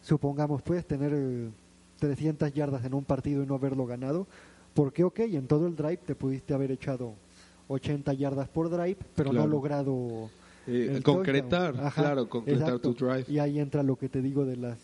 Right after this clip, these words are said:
Speaker 1: yardas, este, de verdad, ah, productivas.
Speaker 2: Productivas, claro.
Speaker 1: Bueno, no era la palabra que buscaba, pero dejémoslo en yardas productivas.
Speaker 2: Ajá.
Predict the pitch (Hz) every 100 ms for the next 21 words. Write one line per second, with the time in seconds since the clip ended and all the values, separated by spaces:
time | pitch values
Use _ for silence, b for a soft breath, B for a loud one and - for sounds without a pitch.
0 | 139 139 147 139 139 127 117 113 - b
1 | b b - 131 120 - - 135 123 120
2 | 131 131 127 139 139 135 123 113 - -
3 | - - 180 196 143 117 - - - 147
4 | 139 135 - 170 147 - - 131 131 -
5 | 135 127 113 - 120 - 208 190 156 165
6 | 190 202 196 185 156 123 135 139 147 139
7 | 120 - 160 180 135 127 113 - 143 156
8 | 156 135 123 123 131 139 135 - 127 -
9 | 147 190 - 120 120 110